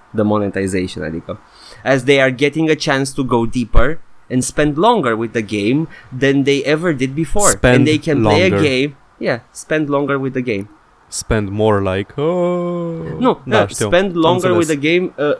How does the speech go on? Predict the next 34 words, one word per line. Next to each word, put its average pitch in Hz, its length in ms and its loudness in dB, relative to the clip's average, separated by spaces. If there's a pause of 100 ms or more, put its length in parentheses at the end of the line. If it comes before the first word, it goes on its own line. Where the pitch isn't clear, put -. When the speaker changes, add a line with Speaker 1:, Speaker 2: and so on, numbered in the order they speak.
(100)
Speaker 1:
than 151 180 2
they 156 140 4
ever 170 220 0
did 160 120 -4
before. 160 340 0
Cred 196 120 -4
că 226 80 -4
e 240 60 0
cu 214 100 -2
ambele 208 260 0
sensuri. 185 420 -6
Speaker 2:
Da. 160 220 -2 (140)
Speaker 1:
Spend 165 420 -2
with, 165 240 -2
spend 147 380 -2
on, 202 240 2
spend, 170 360 -8
yeah, 170 260 -4
ok. 170 160 -10 (500)
And 185 120 0
they 196 120 2
can 190 160 -2
play 196 220 0
a 226 40 2
game 190 260 0
for 175 240 0
three 240 400 -4
or 175 180 0
four 233 280 2
years 160 400 0
as 170 160 2
the 139 120 0
developers 151 840 0
keep 131 220 -4